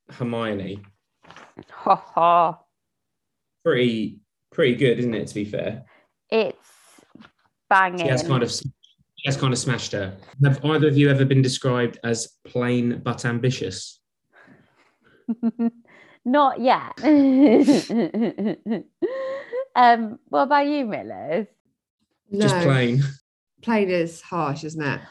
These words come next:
Speaker 1: But didn't you love this as a kid? Didn't you love, like, all the kind of scandal?
Speaker 2: Oh, I loved it.
Speaker 1: Yeah, you hate that she's writing these things, but, like, it, it's the drama. You know, it's drama. It's soft.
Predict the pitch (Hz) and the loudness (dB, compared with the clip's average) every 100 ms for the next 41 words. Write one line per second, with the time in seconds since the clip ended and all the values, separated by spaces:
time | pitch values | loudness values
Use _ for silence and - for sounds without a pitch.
0 | _ - 151 226 208 208 139 117 - 107 | _ -2 2 4 4 2 0 -4 -4 -8
1 | 117 127 113 - 135 139 139 139 131 117 | -4 -2 -2 2 2 4 6 4 2 -4
2 | 113 - 117 110 - 123 110 - 117 107 | -6 -6 -8 -6 -4 -2 -2 -4 -4 -4
3 | - 95 220 220 202 208 180 190 180 170 | -6 -4 2 4 2 0 -4 -2 0 -2
4 | 180 - 160 156 156 - _ _ _ _ | -2 -8 -4 -4 -4 -10 _ _ _ _
5 | - 120 110 110 - 143 139 131 - 135 | -2 0 0 -2 -2 2 4 4 2 -2
6 | 117 131 135 113 110 104 - 107 104 - | 0 0 0 -2 -6 -6 -6 -6 -6 -8
7 | 104 101 107 95 - 113 - - - 107 | -8 -6 -6 -6 -6 -6 -6 -8 -6 -6
8 | - - 120 117 131 143 - - 117 107 | -4 0 0 2 2 0 -4 -4 -2 -2
9 | 107 - 123 113 107 104 143 110 - | -2 0 0 0 -4 -4 -4 -4 -8